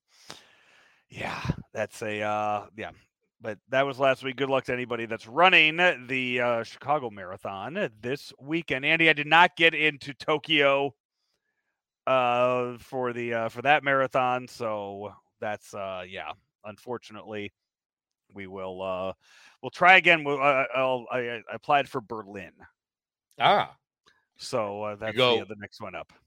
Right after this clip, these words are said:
Speaker 2: worldwide, Roderick. Worldwide.
Speaker 1: Yep. The world majors. That's what I'm trying to, uh, do. So,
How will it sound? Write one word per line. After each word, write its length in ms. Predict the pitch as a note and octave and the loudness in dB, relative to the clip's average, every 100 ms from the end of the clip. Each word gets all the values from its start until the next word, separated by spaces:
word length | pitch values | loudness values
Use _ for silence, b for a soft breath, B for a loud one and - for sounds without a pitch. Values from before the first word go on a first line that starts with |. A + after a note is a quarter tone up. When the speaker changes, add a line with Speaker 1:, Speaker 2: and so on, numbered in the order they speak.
| _ | _
Speaker 2:
worldwide, 640 | G#2 G#2 B2+ A#2 A#2+ A#2+ G2+ | -10 -2 -2 0 -2 -2 -2
Roderick. 420 | F#2 E2 C#2+ - _ _ | -6 -8 -12 -20 _ _
Worldwide. 280 | G#2 G#2 G#2+ | -6 -2 6
Speaker 1:
Yep. 160 | A3+ - _ _ _ _ _ _ _ _ | 6 6 _ _ _ _ _ _ _ _
The 120 | A2 A#2+ | -8 -2
world 320 | C#3 E3+ D#3 | 0 0 0
majors. 400 | E3+ D3+ A2+ G2+ | 0 0 -4 -8
That's 220 | A2+ - | -10 -8
what 140 | B2 | -10
I'm 100 | A#2+ | -10
trying 300 | A2+ C3 B2+ | -8 -8 -6
to, 200 | B2 B2+ | -6 -4
uh, 180 | B2+ B2 | -2 -4
do. 280 | C3 A#2+ F2+ - _ _ _ _ _ _ _ _ _ _ _ _ _ _ | -4 -6 -8 -16 _ _ _ _ _ _ _ _ _ _ _ _ _ _
So, 300 | - F2 | -10 -10